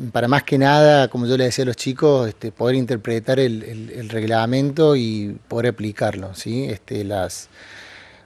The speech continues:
vamos a explicar las cuestiones básicas, como para, para que puedan ya arrancar a arbitrar, y la idea es hacer dos clases, eh,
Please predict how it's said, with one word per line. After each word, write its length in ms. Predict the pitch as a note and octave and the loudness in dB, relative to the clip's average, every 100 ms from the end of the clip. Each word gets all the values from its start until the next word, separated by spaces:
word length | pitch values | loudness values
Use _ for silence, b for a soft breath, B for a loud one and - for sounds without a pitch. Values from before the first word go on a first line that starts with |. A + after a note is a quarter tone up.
| _ | _
vamos 300 | - A#2+ B2+ | -4 0 0
a 40 | A#2+ | 0
explicar 300 | - A#2 B2+ | -4 -2 0
las 120 | B2 | 0
cuestiones 400 | - A2+ C3+ B2 | -2 -4 -2 2
básicas, 720 | A#2+ C#3+ - D3 E3 F#3+ - - - - - | 6 6 4 4 6 6 2 -16 -20 -20 -10
como 280 | A2 G#2 | -6 -6
para, 640 | G2+ A2 A2 A2 G#2 G#2+ A2+ C#3 B2 | -6 -6 -6 -8 -10 -14 -18 -20 -10
para 140 | A2 | -10
que 120 | G#2+ | -8
puedan 300 | G#2+ A#2 A#2 | -6 -4 -2
ya 100 | A2+ | 0
arrancar 420 | A#2+ A2+ A2 G#2 A#2+ | 0 0 -2 -2 -2
a 40 | |
arbitrar, 640 | A2+ G#2 G2+ A2 C3+ E3 - | -2 -6 -4 0 0 0 -6
y 460 | B2+ A2+ A2 A2+ A2+ | -14 -12 -12 -12 -10
la 120 | A2+ | -8
idea 380 | A2 B2 C3 B2+ | -2 0 2 2
es 120 | A#2 | 0
hacer 360 | A2+ G#2+ B2+ A#2 | -2 -4 -4 -4
dos 160 | A#2+ | -4
clases, 680 | - B2+ A#2+ C3+ A#2+ A2 G2+ _ | -4 -4 -2 -4 -4 -6 -8 _
eh, 160 | C3 A2 | -14 -14